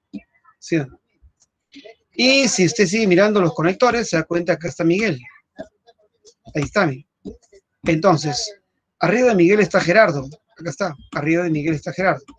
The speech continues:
Y Gerardo está arriba de Miguel y Enrique, porque Miguel y Enrique están juntos, ¿no? Esta sería una estrategia. Por eso digo, si, si recién estamos recordando el tema, maestros, de repente hay maestros que recién conocen el tema, recién están practicando, entonces una recomendación es hacerlo por oraciones.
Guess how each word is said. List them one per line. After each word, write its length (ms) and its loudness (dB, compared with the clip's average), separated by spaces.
Y 100 -2
Gerardo 300 4
está 140 -2
arriba 260 2
de 100 0
Miguel 320 -2
y 60 0
Enrique, 360 -4
porque 240 -12
Miguel 300 -4
y 120 -2
Enrique 260 -14
están 200 -18
juntos, 180 -20
¿no? 180 -4
Esta 220 0
sería 180 0
una 80 2
estrategia. 480 0
Por 120 -4
eso 80 0
digo, 200 2
si, 280 0
si 180 0
recién 300 2
estamos 280 0
recordando 360 0
el 100 2
tema, 380 0
maestros, 380 -2
de 60 -4
repente 200 -4
hay 40 -2
maestros 300 -4
que 100 -10
recién 380 -8
conocen 460 -2
el 100 -10
tema, 260 4
recién 200 -2
están 60 0
practicando, 460 0
entonces 240 -6
una 120 2
recomendación 600 -2
es 120 0
hacerlo 320 -2
por 160 -8
oraciones. 560 -10